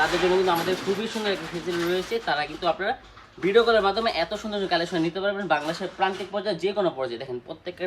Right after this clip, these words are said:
থ্রি পিসের ডিজাইন, প্রত্যেকটা কাপড়ের কোয়ালিটি থাকবে একেবারে হান্ড্রেড পার্সেন্ট কটন ফেব্রিকের মধ্যে থাকবে, প্রিমিয়াম একটি ডিজাইন থাকবে। দেখেন প্রিমিয়াম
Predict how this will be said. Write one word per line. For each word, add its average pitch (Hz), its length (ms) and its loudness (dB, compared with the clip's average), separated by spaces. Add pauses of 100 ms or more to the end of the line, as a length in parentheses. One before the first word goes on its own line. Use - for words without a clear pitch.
থ্রি 165 100 -4 (100)
পিসের 175 300 -4
ডিজাইন, 165 260 0 (580)
প্রত্যেকটা 202 420 -2
কাপড়ের 196 360 0
কোয়ালিটি 208 280 2
থাকবে 202 160 -4 (360)
একেবারে 208 340 -2
হান্ড্রেড 165 240 0
পার্সেন্ট 170 320 -2
কটন 175 300 -2
ফেব্রিকের 170 280 0
মধ্যে 180 180 0
থাকবে, 185 160 -6 (120)
প্রিমিয়াম 214 360 -2
একটি 175 180 -6
ডিজাইন 147 280 -6
থাকবে। 165 240 -8
দেখেন 147 160 -6 (140)
প্রিমিয়াম 196 300 0